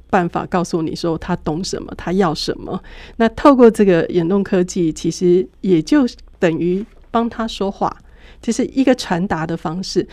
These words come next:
我们用口语说话来传达我们的观念跟想要的东西、需求是什么。但是，呃，特殊孩童来说，他们各自会有各自的方式去进行他们的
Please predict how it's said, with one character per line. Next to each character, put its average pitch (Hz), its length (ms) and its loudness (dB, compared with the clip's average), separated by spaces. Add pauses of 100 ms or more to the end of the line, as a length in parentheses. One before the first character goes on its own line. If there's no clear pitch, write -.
(200)
我 202 80 0
们 196 140 4
用 269 160 6
口 180 220 4
语 185 120 4
说 160 220 2
话 160 260 0 (220)
来 170 160 -2
传 160 240 -4
达 165 180 -2
我 156 140 -2
们 160 160 -4
的 165 180 -2
观 175 300 -2
念 180 180 0
跟 170 220 -2
想 - 260 -6
要 180 200 2
的 139 100 -6
东 143 200 -6
西、 175 140 -6
需 170 220 -6
求 170 220 -6
是 170 120 -4
什 - 220 -8
么。 73 100 -12 (400)
但 226 160 2
是， 208 380 2
呃， 160 240 -2
特 233 160 0
殊 226 100 0
孩 160 160 -4
童 160 340 -4
来 156 140 -4
说， 175 220 -4
他 - 160 -4
们 175 340 -2
各 - 200 4
自 185 200 -2
会 175 200 -2
有 156 80 -4
各 180 160 -2
自 170 300 0
的 156 300 -6
方 180 400 -4
式 - 320 0 (520)
去 208 200 0
进 202 220 -2
行 156 220 -6
他 170 180 -4
们 156 220 -4
的 160 280 -4